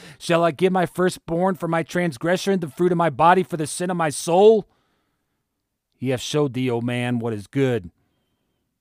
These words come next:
And what doth the Lord require of thee but to do justly and to love mercy and to walk humbly with thy God? This is what God's people do. And as God's people, we must never forget where we came from.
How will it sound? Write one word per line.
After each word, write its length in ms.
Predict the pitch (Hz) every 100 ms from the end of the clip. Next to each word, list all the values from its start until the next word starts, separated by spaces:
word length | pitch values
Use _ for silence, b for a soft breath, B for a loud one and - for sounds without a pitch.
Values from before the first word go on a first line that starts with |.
| _
And 120 | 98
what 160 | 120 123
doth 180 | 135 -
the 80 |
Lord 260 | 123 127 113
require 460 | 113 - 135 131 127
of 80 |
thee 140 | 110 117
but 180 | 117 -
to 80 |
do 220 | 107 120 110
justly 680 | 107 135 - 117 107 95 -
and 100 | -
to 80 | 117
love 260 | 120 120
mercy 520 | 120 143 135 - 117 -
and 160 | 120
to 100 | 123
walk 520 | 107 120 180 190 - _ _ _ _
humbly 600 | - 185 170 143 120 90 _ _ _ _ _ _ _ _ _ _ _ 113
with 260 | 127 -
thy 180 | 127 117
God? 560 | 104 117 117 107 90 85 _ _ _ _ _ _ _ _ _ _ _ _ _ _ _ -
This 180 | 107 120
is 40 |
what 240 | 113 127 -
God's 280 | 120 117 -
people 320 | 120 104 104
do. 420 | 92 117 107 87 _ _ _ _ _ -
And 100 | 110
as 160 | 113
God's 360 | - 123 131 107
people, 400 | - 135 139 127
we 100 | 127
must 320 | 123 117 -
never 380 | 117 143 139 139
forget 480 | 139 123 127 135 131
where 120 | 123
we 140 | 123
came 320 | - 131 135
from. 380 | - 117 101 90